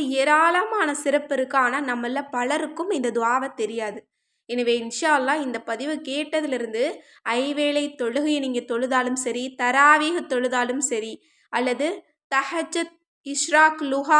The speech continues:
அவ்வாபின் போன்ற தொழுகைகளை நீங்க தொழுதாலும், அதற்கு பிறகு இந்த துஆவை நீங்க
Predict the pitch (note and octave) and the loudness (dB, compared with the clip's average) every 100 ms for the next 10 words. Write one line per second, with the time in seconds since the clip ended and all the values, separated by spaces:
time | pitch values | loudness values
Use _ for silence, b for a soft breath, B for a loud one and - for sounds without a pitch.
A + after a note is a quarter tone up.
0 | D4+ B3+ A#3 D4+ D#4 D4+ C#4+ C4+ B3 C4 | 6 4 2 6 6 4 -4 -4 -4 -2
1 | B3+ B3+ A3+ D4+ D#4+ D#4+ C#4+ C4 B3 A#3+ | -4 -4 -2 0 0 0 -2 -2 -4 -4
2 | A3+ B3+ B3+ A3 A3+ A#3 b b b A3 | -4 0 2 4 2 -6 b b b -4
3 | A#3+ D#4 D#4 C#4+ C#4+ C4+ C#4 D4 B3 C4+ | 0 0 0 -4 0 0 0 -2 -2 -2
4 | D4 B3+ A#3+ A#3+ C#4 D#4+ C#4 D4 C4 B3 | -2 0 2 6 8 6 4 0 -2 -2